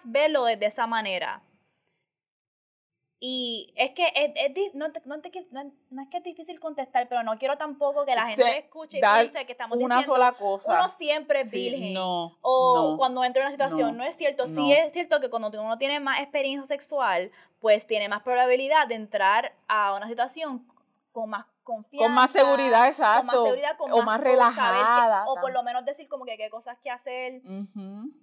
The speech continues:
Speaker 1: este, a no tener nada de experiencia y decir, "Acho, yo no sé ni por dónde empezar". Pero, pero tienes que
Speaker 2: Exacto.
Speaker 1: seguir viendo estos podcasts, tienes que entrar. Siempre recomiendo el OnlyFans de Kink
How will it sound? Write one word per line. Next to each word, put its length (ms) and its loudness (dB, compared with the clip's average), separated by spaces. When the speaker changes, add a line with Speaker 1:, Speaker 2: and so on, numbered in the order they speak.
Speaker 1:
este, 500 0
a 380 4
no 160 -2
tener 280 0
nada 640 2
de 60 0
experiencia 1080 -2
y 80 -10
decir, 380 -6
"Acho, 220 -6
yo 100 -6
no 80 -12
sé 80 -10
ni 120 -8
por 120 -4
dónde 160 -8
empezar". 540 -6
Pero, 300 4
pero 180 4
tienes 160 0
que 80 -2
Speaker 2:
Exacto. 60 -4
Speaker 1:
seguir 160 -2
viendo 140 -8
estos 260 -4
podcasts, 540 -2
tienes 260 -10
que 80 -8
entrar. 340 -2
Siempre 300 -4
recomiendo 420 -4
el 120 -8
OnlyFans 580 -6
de 140 -8
Kink 340 -14